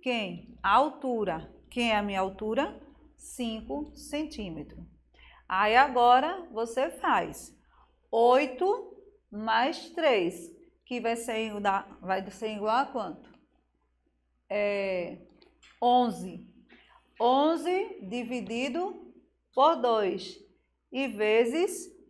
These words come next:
cinco. Aí primeiro você vai resolver a fraçãozinha da divisão, vai somar e vai dividir, que vai ficar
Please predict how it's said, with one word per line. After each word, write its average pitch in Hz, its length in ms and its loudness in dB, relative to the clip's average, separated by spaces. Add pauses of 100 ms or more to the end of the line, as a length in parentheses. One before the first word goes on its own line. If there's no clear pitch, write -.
(340)
cinco. - 800 -2 (840)
Aí 175 160 -4
primeiro 247 480 6
você 277 300 4
vai 247 140 2
resolver 233 760 0
a 214 120 0
fraçãozinha 254 760 -4
da 214 120 0
divisão, 233 500 -4
vai 196 120 0
somar 233 760 0
e 269 120 -4
vai 214 220 -2
dividir, 247 720 -6 (520)
que 226 140 -6
vai 226 200 2
ficar 226 600 -8